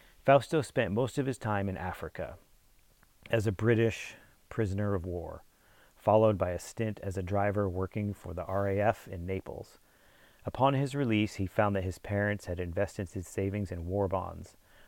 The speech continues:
while he was away, so he returned to a normal ni-, nor-, to normal life, a poor man.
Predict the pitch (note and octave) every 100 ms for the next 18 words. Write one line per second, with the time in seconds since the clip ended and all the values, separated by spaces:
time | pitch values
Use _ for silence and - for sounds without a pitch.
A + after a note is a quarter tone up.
0 | - F#2+ F2 F#2+ F#2 F2+ F#2+ F2 E2+ -
1 | F#2 F2+ F2+ F#2+ G#2 G2+ G2 F#2 F#2 G2
2 | G2 G2 F#2 F2+ - G2+ A2+ B2 - G#2
3 | F#2+ A2+ B2 A#2 F2+ F#2 F#2 - - _
4 | G2+ - G2+ F#2+ F#2 F2+ F#2 F#2